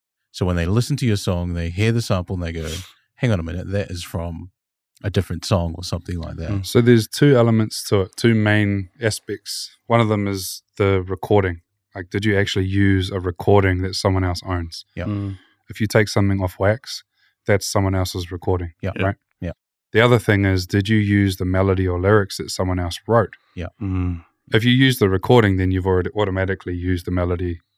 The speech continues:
Speaker 2: Yeah.
Speaker 3: And if you use the
Speaker 1: Yeah.
Speaker 3: recording with the lyrics on it, then you've already automatically used the lyrics.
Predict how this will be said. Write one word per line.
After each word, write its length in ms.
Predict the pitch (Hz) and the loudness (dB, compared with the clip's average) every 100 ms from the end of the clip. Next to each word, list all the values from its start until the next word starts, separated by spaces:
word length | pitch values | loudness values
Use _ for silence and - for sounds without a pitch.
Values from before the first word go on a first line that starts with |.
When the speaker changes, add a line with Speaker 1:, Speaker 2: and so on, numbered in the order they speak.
| _ - | _ -14
Speaker 2:
Yeah. 220 | 92 90 - | -10 -10 -2
Speaker 3:
And 160 | 92 90 | 0 0
if 140 | - | -2
you 80 | 98 | -4
use 100 | 92 | -2
the 60 | 92 | -4
Speaker 1:
Yeah. 40 | |
Speaker 3:
recording 360 | 90 98 90 90 | -2 0 0 0
with 140 | 90 | -4
the 100 | - | -4
lyrics 300 | 90 98 95 | 0 0 0
on 120 | 90 87 | -4 -6
it, 100 | 90 | -6
then 100 | 90 | -6
you've 160 | 87 | -4
already 260 | 92 87 87 | -4 -4 -4
automatically 500 | 92 90 90 92 92 | -4 -2 -4 -4 -6
used 200 | 90 87 | -6 -6
the 60 | 90 | -10
lyrics. 300 | 87 82 | -12 -14